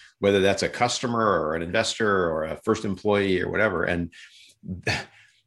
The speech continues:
those same strategies, and some of them are ones where, like, I know that I've gotten a, a good response in a, in a sales experience, especially on an idea,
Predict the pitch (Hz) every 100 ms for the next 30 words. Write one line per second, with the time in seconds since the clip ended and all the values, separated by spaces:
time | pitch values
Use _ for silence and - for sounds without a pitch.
0 | - 110 117 110 - 131 123 107 - 110
1 | 123 123 85 101 90 95 - 117 120 101
2 | 101 101 95 95 98 90 95 95 90 -
3 | - - _ 98 95 110 123 143 131 127
4 | 123 113 - 104 90 113 104 101 98 92
5 | 92 - 98 90 85 95 92 - 95 92
6 | 87 90 87 85 - - 85 80 - 101
7 | 107 110 98 - - 85 - 90 82 82
8 | 76 - - 101 110 90 85 82 78 95
9 | 90 78 101